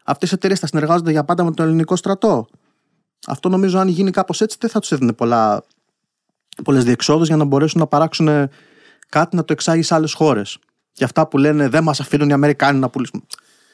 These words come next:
Άμα φτιάξεις κάτι το οποίο είναι καλό, υπάρχουν παραδείγματα ελληνικών εταιρείων που έχουν φτιάξει πράγματα για τον τομέα της άμυνας και τα έχουν εξάγει με φοβερή επιτυχία.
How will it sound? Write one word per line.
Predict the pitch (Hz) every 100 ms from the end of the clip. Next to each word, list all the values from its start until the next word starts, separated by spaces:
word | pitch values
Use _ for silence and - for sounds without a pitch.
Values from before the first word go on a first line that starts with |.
| _ _ _ -
Άμα | 143
φτιάξεις | 139 160 -
κάτι | 143 131
το | 131
οποίο | 123 143
είναι | 139
καλό, | 131 135
υπάρχουν | 156 - 165 151 131
παραδείγματα | 123 110 117 117 117
ελληνικών | 117 120 113 127
εταιρείων | 120 120 139
που | 160
έχουν | 165 160
φτιάξει | - 151 - 127
πράγματα | 117 131 131
για | 123
τον | 123
τομέα | 120 123
της | 120 -
άμυνας | 156 196 214 - - _ _
και | -
τα | -
έχουν | 180 180
εξάγει | 165 180 180
με | 165
φοβερή | 156 156
επιτυχία. | 160 - - - 101